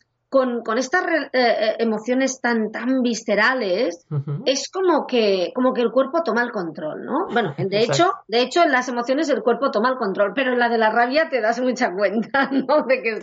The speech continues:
Speaker 2: Tienes un
Speaker 1: tomando
Speaker 2: turbo,
Speaker 1: el
Speaker 2: ¿no?
Speaker 1: control.
Speaker 2: Tienes un,
Speaker 1: Sí.
Speaker 2: <laughs> tiene ahí un
Speaker 1: Tienes un... turbo, ¿no? Es como,
Speaker 2: Sí.
Speaker 1: eh, eh, el otro día escuchaba a alguien hablar y hablaba de este tema y decía, bueno, es como si el hígado tomara el control de la situación, ¿no? Hay otras emociones en las que parece que es el corazón, ¿no?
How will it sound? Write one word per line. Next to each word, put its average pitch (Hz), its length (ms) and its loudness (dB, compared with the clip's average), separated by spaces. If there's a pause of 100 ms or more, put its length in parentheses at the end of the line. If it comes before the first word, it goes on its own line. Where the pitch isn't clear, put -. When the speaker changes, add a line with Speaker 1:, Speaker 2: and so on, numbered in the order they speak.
Speaker 2:
Tienes 180 100 2
un 190 140 4
Speaker 1:
tomando 196 40 -4
Speaker 2:
turbo, 190 320 6
Speaker 1:
el 202 60 6
Speaker 2:
¿no? - 120 0
Speaker 1:
control. - 100 -10
Speaker 2:
Tienes 147 220 -6
un, 165 160 -2
Speaker 1:
Sí. 254 360 2
Speaker 2:
<laughs> 151 80 -12
tiene 139 220 -2
ahí 165 160 0
un 165 60 0
Speaker 1:
Tienes 156 180 2
un... 143 240 -2
turbo, 233 360 0
¿no? 254 100 2
Es 302 140 0
como, 330 280 2 (220)
Speaker 2:
Sí. 240 120 -2
Speaker 1:
eh, 240 260 2
eh, 233 420 2
el 240 60 0
otro 262 220 2
día 302 160 4
escuchaba 294 480 0
a - 40 2
alguien 262 280 0
hablar 240 420 2
y 240 140 -4
hablaba 226 300 4
de 262 80 0
este 254 160 -4
tema 247 200 0
y 254 40 2 (100)
decía, 220 200 -2
bueno, 277 140 2
es 262 120 -4
como 339 200 2
si 285 220 0
el 269 140 0
hígado 339 400 0
tomara 262 340 0
el 269 120 -6
control 226 440 0
de 254 80 2
la 226 140 0
situación, 180 600 -6
¿no? 220 80 2
Hay 262 200 2
otras 311 260 2
emociones 269 640 -2
en 240 60 -2
las 214 160 2
que 220 100 -2
parece 220 300 0
que 247 60 0
es 240 100 0
el 233 120 0
corazón, - 580 -4
¿no? - 200 -10